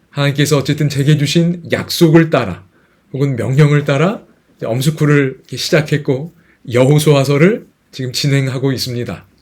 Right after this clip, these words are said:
그런데 이것이 좀 더 잘 이루어지고 하나님의 명령이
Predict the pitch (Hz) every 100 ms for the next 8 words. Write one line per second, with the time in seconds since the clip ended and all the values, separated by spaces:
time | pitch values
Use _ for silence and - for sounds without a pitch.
0 | _ _ _ _ _ - - - - -
1 | - 107 139 143 160 151 147 - - -
2 | - 147 156 156 175 160 156 - 147 160
3 | 160 160 - - 151 147 147 139 147 143
4 | 139 - 170 156 156 160 139 131 156 151
5 | 156 151